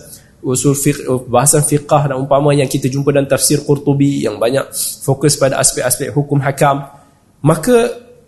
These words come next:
ianya lebih daripada sekadar tafsir. Ia masukkan ilmu-ilmu fiqah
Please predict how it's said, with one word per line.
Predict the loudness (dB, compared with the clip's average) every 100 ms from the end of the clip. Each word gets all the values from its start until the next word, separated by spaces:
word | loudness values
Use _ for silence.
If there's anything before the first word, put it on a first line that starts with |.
| 2
ianya | 4 6 6 6 4
lebih | 6 4 2 2 2 2 0 -6
daripada | 0 2 4 2 2
sekadar | 0 0 0 0
tafsir. | 0 0 0 -2 -8 -20 _ _ _
Ia | 2 4 4
masukkan | 0 -2 0 2 0 2 0
ilmu-ilmu | 2 0 2 0 0
fiqah | -2 0 0